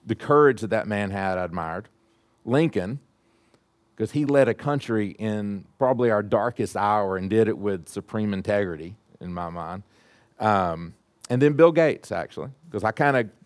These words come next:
grew up in business when he was on the rise. And, um,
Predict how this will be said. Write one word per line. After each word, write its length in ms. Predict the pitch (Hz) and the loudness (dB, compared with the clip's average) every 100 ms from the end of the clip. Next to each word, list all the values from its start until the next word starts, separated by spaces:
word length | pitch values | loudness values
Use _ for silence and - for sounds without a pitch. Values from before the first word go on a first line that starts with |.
| - | -8
grew 220 | 113 131 | 2 4
up 180 | 131 123 | 4 0
in 120 | 110 | -2
business 440 | 107 127 104 101 - | 2 2 2 -4 -4
when 140 | 104 | -6
he 160 | 104 123 | -2 -2
was 320 | 107 92 - _ _ | -2 -6 -14 _ _
on 160 | 117 117 | -4 -2
the 100 | 107 | -2
rise. 560 | 104 104 98 90 85 - _ _ _ _ _ _ - | 0 0 0 -2 -6 -14 _ _ _ _ _ _ -8
And, 320 | 104 104 101 | -4 -2 2
um, 500 | 101 95 90 82 | 4 2 -2 -8